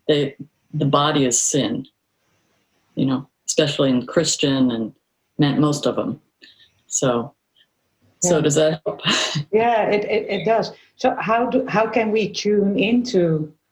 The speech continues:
Speaker 2: uh, that, that part of our psyche?
Speaker 1: Uh, well, I'm gonna be helping people to, to do things like, um, like,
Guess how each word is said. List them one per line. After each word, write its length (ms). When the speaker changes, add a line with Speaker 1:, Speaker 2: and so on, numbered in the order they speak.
Speaker 2:
uh, 500
that, 400
that 360
part 260
of 180
our 140
psyche? 680
Speaker 1:
Uh, 240
well, 240
I'm 140
gonna 200
be 400
helping 380
people 420
to, 680
to 160
do 260
things 400
like, 440
um, 540
like, 440